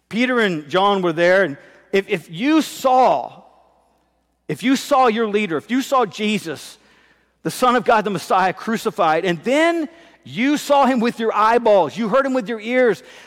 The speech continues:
three days later, after they put him in a, in a rich man's tomb, you would believe as well. Maybe that's the boat you're in. You're in the skeptic boat.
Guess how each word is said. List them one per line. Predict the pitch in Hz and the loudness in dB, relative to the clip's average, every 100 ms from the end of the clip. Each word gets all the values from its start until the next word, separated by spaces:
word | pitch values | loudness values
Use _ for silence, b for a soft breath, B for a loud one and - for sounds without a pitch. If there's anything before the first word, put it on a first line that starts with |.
| B B _ _ _ _ - | B B _ _ _ _ -8
three | 220 285 277 | -2 0 2
days | 269 285 240 | 4 2 0
later, | 233 240 262 294 311 320 294 - | 2 2 2 0 0 0 -4 -4
after | 226 220 240 | -4 -2 0
they | 226 | 0
put | - 254 277 | 0 -6 -4
him | 262 | -2
in | 214 | -2
a, | 185 - | -2 -2
in | 190 | -2
a | 160 | -2
rich | 139 240 233 - | -2 -4 -4 -4
man's | 254 262 - | -4 -4 -6
tomb, | 247 262 269 B B - | -6 -2 -4 B B -16
you | 156 240 269 262 | -6 -2 0 -2
would | 208 214 226 165 | 0 2 0 0
believe | 185 190 190 190 | -2 0 -2 -2
as | 165 135 | -6 -4
well. | 135 110 90 _ _ _ _ _ _ _ _ _ _ _ _ _ _ _ 143 | -4 -4 -8 _ _ _ _ _ _ _ _ _ _ _ _ _ _ _ -2
Maybe | 240 302 | 0 2
that's | 233 226 - | 2 0 -2
the | 208 | -2
boat | 190 208 | 0 -2
you're | 190 220 | -4 -6
in. | 190 107 _ _ b b b - | -6 -12 _ _ b b b -10
You're | 156 240 226 | -2 0 2
in | 226 233 202 | 0 0 -2
the | 180 | -6
skeptic | - - 190 - 180 165 127 | -6 -2 -2 0 -4 -4 -4
boat. | 131 117 - | -4 -4 -14